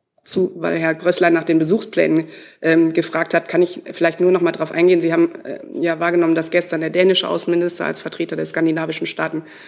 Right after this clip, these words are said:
ähm, zu Besuch war. Und nächste Woche, ähm,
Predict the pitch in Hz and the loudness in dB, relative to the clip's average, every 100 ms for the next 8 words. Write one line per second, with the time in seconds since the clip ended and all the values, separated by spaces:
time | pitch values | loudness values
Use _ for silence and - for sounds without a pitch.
0 | - - - 165 165 170 160 180 - 165 | -20 -18 0 2 2 0 2 0 2 -2
1 | 160 - _ 165 165 175 - 170 170 165 | -2 -14 _ 2 4 4 2 2 2 0
2 | 165 165 - 156 160 | -2 -2 -2 0 0